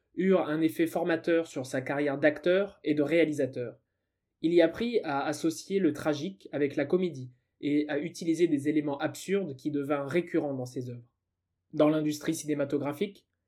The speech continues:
Chaplin s'appuya sur les œuvres du comédien français Max Linder, qu'il admirait. En développant le costume et le jeu de Charlot, il s'inspira probablement de la scène de vaudeville américaine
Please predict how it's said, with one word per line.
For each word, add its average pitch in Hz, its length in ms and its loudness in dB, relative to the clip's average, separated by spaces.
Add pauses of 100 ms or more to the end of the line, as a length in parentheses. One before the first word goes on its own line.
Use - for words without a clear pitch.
(440)
Chaplin 208 260 2
s'appuya 190 420 2
sur 160 200 -2
les 143 200 -2
œuvres 175 260 2
du 127 120 -6
comédien 147 380 0
français 143 400 -4
Max 165 320 -2
Linder, 139 420 -4
qu'il 139 140 -4
admirait. 131 400 -6 (920)
En 139 200 -2
développant 160 460 4
le 156 120 4
costume 165 640 0
et 135 80 -4
le 143 80 -2
jeu 156 160 2
de 135 40 -4
Charlot, 143 480 -4 (380)
il 151 120 -2
s'inspira 196 440 2
probablement 175 540 2
de 156 100 4
la 135 140 4
scène 190 260 0
de 156 80 6
vaudeville 160 340 2
américaine 143 640 0